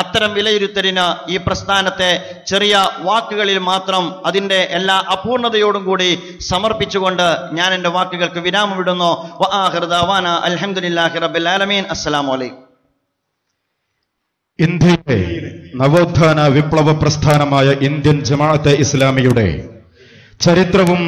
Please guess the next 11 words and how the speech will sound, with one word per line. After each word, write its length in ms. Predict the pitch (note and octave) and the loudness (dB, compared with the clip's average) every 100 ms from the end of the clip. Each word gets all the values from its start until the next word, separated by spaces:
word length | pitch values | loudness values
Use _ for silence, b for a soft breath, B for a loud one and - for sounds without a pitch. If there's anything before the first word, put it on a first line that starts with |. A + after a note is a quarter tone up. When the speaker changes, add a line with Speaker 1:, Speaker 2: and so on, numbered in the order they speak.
| E3 D3+ | 0 2
Speaker 2:
വർത്തമാനവും 720 | D#3+ - F3 E3+ E3 D3+ D#3 C#3+ D3+ | 2 2 2 4 4 4 2 0 0
സമഗ്രമായി 720 | D#3 E3 C#3+ E3 D#3 D3+ D3 C#3 | 0 2 2 4 4 4 4 2
പ്രതിപാദിച്ച് 720 | - C#3+ D3+ D3 C#3 C3 B2+ F#2+ D#2 - - - B B B B | 0 2 4 6 4 4 4 4 0 -4 -12 -18 B B B B
പ്രസ്ഥാനത്തിന്റെ 760 | D#3+ - F3 E3+ E3 D#3+ D#3 D#3 D3+ D3+ - | 0 2 4 4 4 2 4 4 4 -2 -2
കേരള 320 | D#3 D#3+ D#3+ D#3 D3+ D3+ | 2 4 6 6 4 2
അസിസ്റ്റന്റ് 500 | D3 E3+ D#3 D#3 D#3 D#3+ | 2 4 4 2 2 2
അമീർ 240 | D#3+ E3 E3+ E3 - - - - | 4 4 4 -2 -8 -14 -14 0
പി 100 | D#3+ D#3+ D#3 D3+ | 4 4 4 2
മുജീബ് 380 | D3 E3+ E3+ D#3+ | 4 4 4 4
റഹ്മാൻ 340 | D3+ D3+ D3+ D3 - | 2 2 0 0 2
സാഹിബിന് 480 | D3 C#3+ C#3+ C3 | 2 2 2 2